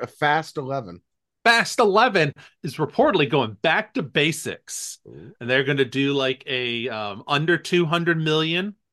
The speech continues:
Speaker 2: budget.
Speaker 1: Uh-oh.
Speaker 2: And it's supposed to feel, be like a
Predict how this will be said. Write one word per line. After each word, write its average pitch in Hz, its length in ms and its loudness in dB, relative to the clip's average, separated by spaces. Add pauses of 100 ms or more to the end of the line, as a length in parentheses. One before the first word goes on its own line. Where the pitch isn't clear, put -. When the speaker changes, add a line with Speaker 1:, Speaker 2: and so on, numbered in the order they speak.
(100)
Speaker 2:
budget. 147 580 -4 (180)
Speaker 1:
Uh-oh. 104 400 -6
Speaker 2:
And 131 260 -2
it's 127 180 -6
supposed 143 600 -2
to 123 200 -4 (100)
feel, 139 300 0
be 160 140 2
like 147 140 0
a 123 60 -2